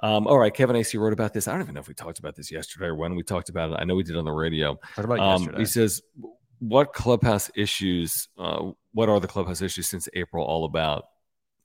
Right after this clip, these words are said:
Speaker 1: We don't know. Is it about them losing? Is it about the dynamic? Is it about roster construction? Is it about the stars? I mean, we, we don't know all of the particulars, obviously. And we said this, it's a chicken egg thing.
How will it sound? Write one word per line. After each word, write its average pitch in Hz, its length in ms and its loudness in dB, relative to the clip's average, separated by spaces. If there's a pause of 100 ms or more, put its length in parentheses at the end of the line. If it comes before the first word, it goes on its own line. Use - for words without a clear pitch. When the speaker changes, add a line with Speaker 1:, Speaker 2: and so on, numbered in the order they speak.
(120)
Speaker 1:
We 104 140 -2
don't 117 240 -4
know. 104 360 -8
Is 87 140 -6
it 85 80 -8
about 82 260 -6
them 73 180 -6
losing? 107 680 -2
Is - 140 -10
it 90 40 -2
about 82 280 -4
the 87 60 -6
dynamic? 80 800 -2 (760)
Is 104 160 -6
it 90 40 -4
about 78 400 0
roster 80 440 0
construction? 101 720 -2
Is 71 160 -6
it 71 60 -8
about 71 480 -4
the 71 60 -10
stars? 101 540 -2
I - 80 -6
mean, 104 160 0
we, 98 120 -6
we 123 160 0
don't 123 180 0
know 95 260 0
all 98 280 4
of - 80 -12
the 87 100 -8
particulars, 80 720 -4
obviously. 76 420 -2
And 101 80 -2
we 92 60 -4
said 110 200 -2
this, 107 280 -2 (100)
it's - 180 -8
a - 40 -8
chicken - 320 -4
egg 110 160 0
thing. - 260 -8